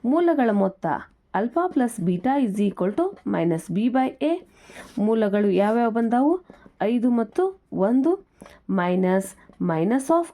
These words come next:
ಆರು divided by ಒಂದು. ಐದ ಒಂದ ಆರ, minus into minus plus ಆರು. ಇನ್ನ alpha into beta is equal to c by a. ಐದು ಗುಂಡ್ಲೆ ಒಂದು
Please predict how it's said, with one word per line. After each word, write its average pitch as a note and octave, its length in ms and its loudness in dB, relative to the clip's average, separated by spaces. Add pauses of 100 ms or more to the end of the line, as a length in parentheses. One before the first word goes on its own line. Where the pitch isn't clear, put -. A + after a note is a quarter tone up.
ಆರು F#3 440 -2 (240)
divided G3 560 -2
by D#4+ 300 -2
ಒಂದು. E3+ 500 0 (400)
ಐದ A3 180 -2 (100)
ಒಂದ F#3+ 260 0 (180)
ಆರ, C4 260 0 (400)
minus F3+ 400 -2
into F3 200 -4
minus A3 480 2 (460)
plus D4+ 380 -4 (100)
ಆರು. - 500 -6 (600)
ಇನ್ನ C#4+ 220 2 (360)
alpha D#4 420 0
into C#4 300 0
beta D4 420 0
is G3 260 0
equal D#3+ 340 -4
to B3+ 200 0 (300)
c D4 140 4
by A#3+ 380 0
a. G3 260 -2 (560)
ಐದು C#4+ 340 2
ಗುಂಡ್ಲೆ A#3+ 480 0 (120)
ಒಂದು G#3 540 0